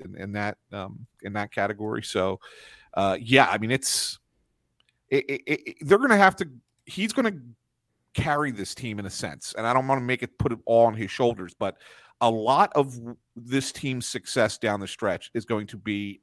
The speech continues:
as Sam Ersson goes. If, if he's playing well in net, they're pretty much, they're a good enough team to win those games.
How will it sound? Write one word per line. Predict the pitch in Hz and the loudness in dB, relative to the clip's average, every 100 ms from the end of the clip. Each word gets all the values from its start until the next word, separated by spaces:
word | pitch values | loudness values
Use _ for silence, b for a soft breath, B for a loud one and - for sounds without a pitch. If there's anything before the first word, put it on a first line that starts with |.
| - | -4
as | 101 101 | -2 -2
Sam | - 98 87 | -4 -6 -6
Ersson | 87 85 90 82 | -8 -8 -10 -10
goes. | 80 60 - _ b b b b b | -10 -10 -18 _ b b b b b
If, | 123 - | -2 0
if | 123 | 0
he's | - 160 202 | 0 -2 -2
playing | - 185 165 160 | 0 2 4 4
well | 147 139 135 | 8 10 8
in | 123 | 4
net, | 123 90 - _ _ _ _ _ _ _ _ - | 0 0 -4 _ _ _ _ _ _ _ _ 0
they're | 117 | 2
pretty | 98 - 156 135 | 2 -2 -4 -2
much, | 131 120 - | 0 0 2
they're | 123 120 | 2 2
a | 104 | 0
good | 135 | 0
enough | 127 120 | 0 -2
team | - 110 107 | -4 -10 -8
to | - | -10
win | 98 104 107 | -6 -6 -2
those | 101 98 | 0 -2
games. | 92 85 - - | -4 -12 -14 -20